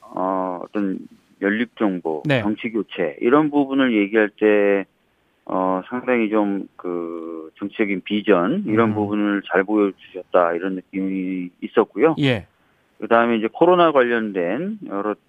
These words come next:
Speaker 1: 여러 대책들, 특히 소상공인, 어, 지원 관련된 부분에 있어서는 굉장히 좀 강력한 의지 이런
Speaker 2: 음.
Speaker 1: 것들을 잘 보여주셨다고 판단하고 있습니다.
Speaker 2: 음,
Speaker 1: 예.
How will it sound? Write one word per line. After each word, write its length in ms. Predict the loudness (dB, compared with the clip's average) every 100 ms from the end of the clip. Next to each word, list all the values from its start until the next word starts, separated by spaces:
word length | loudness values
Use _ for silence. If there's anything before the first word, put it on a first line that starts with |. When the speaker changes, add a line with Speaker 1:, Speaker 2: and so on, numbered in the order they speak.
| -2
Speaker 1:
여러 120 | -2 -2
대책들, 480 | -8 -8 -10 -12 -14
특히 200 | -6 -6 -4
소상공인, 840 | 0 2 2 0 0 0 -2 -4 -8 _ _ _ _ -6
어, 600 | -2 0 0 0 -2 -4 -6 -12 -16 -6
지원 320 | 2 4 4 2
관련된 440 | 2 0 -4 -6
부분에 340 | -6 -2 -2
있어서는 340 | -4 -6 -8 -6
굉장히 300 | -4 -2 -2
좀 200 | -4 -6 -8 _ _ -6
강력한 460 | 0 0 2 -2 0
의지 500 | -2 -2 -2 -4 -4 _
이런 220 | 0 2
Speaker 2:
음. 60 | 2
Speaker 1:
것들을 220 | 0 -2 0
잘 120 | -4
보여주셨다고 880 | -2 -4 -4 -8 -4 -4 -2 -4 -6 _ _ _ _
판단하고 400 | -6 0 0 0 -4
있습니다. 420 | -12 -16 -18 -14
Speaker 2:
음, 120 | -8 -6
Speaker 1:
예. 160 | -6